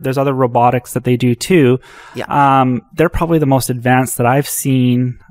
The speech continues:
Speaker 1: um, at least publicly. Um, and the robots are only good at doing one or two things. It's, it's
Speaker 2: Mm-hmm.
Speaker 1: not, they're not a general duty, general responsibility. They,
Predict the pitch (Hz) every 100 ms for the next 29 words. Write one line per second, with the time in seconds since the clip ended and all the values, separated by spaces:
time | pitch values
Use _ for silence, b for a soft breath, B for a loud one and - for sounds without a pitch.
0 | - 127 123 120 113 113 113 - _ -
1 | 135 117 - 135 135 - 127 127 123 123
2 | B B B - 127 120 117 117 117 117
3 | - _ _ _ - 139 131 127 120 120
4 | 117 B B B _ _ _ - 185 143
5 | 165 160 - 135 131 127 120 117 123 117
6 | 117 123 123 113 117 - 110 117 127 123
7 | - 143 113 139 135 135 - 131 127 135
8 | 135 131 127 123 127 127 123 120 117 123
9 | 120 120 113 117 117 117 - 117 - 117
10 | 113 117 117 110 113